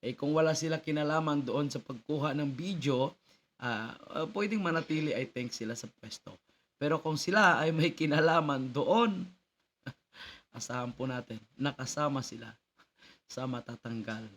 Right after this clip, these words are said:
mga kababayan po natin. Kayo po, ano po ang inyong mga personal na komento patungkol sa isyung ito, particularly sa pag-resign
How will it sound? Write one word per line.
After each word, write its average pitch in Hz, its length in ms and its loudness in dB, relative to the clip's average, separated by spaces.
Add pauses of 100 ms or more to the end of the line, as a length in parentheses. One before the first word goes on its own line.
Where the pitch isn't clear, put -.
(140)
mga 113 160 -8
kababayan 113 480 -20
po 117 80 -14
natin. 104 300 -14 (420)
Kayo 156 240 2
po, 170 160 6
ano 160 160 4
po 165 160 0
ang 156 160 6
inyong 156 240 0
mga 143 200 0 (200)
personal 143 560 -2
na 135 160 -4
komento 127 560 -6 (480)
patungkol 135 480 -2
sa - 160 -8
isyung 113 320 -6
ito, 156 160 -4 (160)
particularly 147 720 2
sa 160 160 -8
pag-resign 131 960 -4